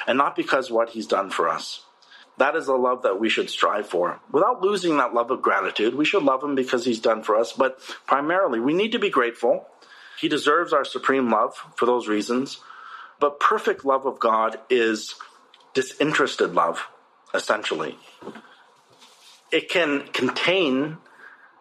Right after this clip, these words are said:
other motives, uh, but primarily, to be perfect loved, you want to love God for his own sake, because he's worthy of love. And it's very easy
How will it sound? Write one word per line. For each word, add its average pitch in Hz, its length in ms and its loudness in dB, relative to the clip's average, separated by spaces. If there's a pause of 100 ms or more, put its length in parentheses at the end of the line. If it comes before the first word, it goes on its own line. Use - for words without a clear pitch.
(460)
other 139 540 2 (540)
motives, 135 760 0 (600)
uh, 120 80 2
but 147 240 0
primarily, 147 1000 0 (880)
to 135 100 -2
be 165 140 2
perfect 160 440 0
loved, 127 420 0 (300)
you 123 140 2
want 135 200 4
to 123 40 2
love 131 320 2
God 127 320 2
for 113 120 2
his 107 140 0
own 113 180 2
sake, - 360 -2 (300)
because 139 200 0
he's 135 160 0
worthy 135 260 2
of 120 140 0
love. 170 320 -2 (920)
And 143 280 0
it's 131 120 -6
very 165 260 2
easy 117 460 0